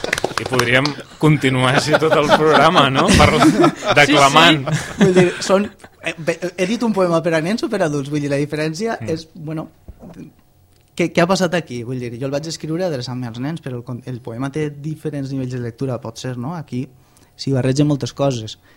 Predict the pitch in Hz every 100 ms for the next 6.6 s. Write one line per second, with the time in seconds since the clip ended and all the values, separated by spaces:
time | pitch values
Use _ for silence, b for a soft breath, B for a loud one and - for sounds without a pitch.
0 | b b b _ _ 135 120 120 131 131
1 | 151 147 147 - 151 170 180 175 135 123
2 | 131 131 131 135 139 151 160 196 - _
3 | _ _ _ - 113 104 113 156 127 131
4 | 127 123 123 127 131 160 151 143 160 -
5 | _ _ _ _ _ _ _ _ _ 123
6 | 120 117 123 127 147 160